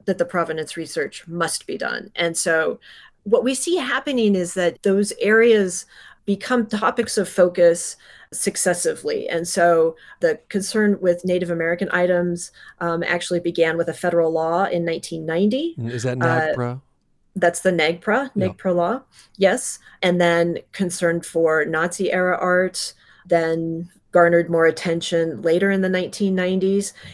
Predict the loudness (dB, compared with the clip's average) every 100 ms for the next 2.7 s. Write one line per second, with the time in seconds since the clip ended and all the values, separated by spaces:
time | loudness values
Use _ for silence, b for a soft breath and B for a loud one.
0 | B 2 4 4 2 0 0 0 -2 -2
1 | 0 0 0 0 2 4 4 4 2 2
2 | 2 2 0 0 0 0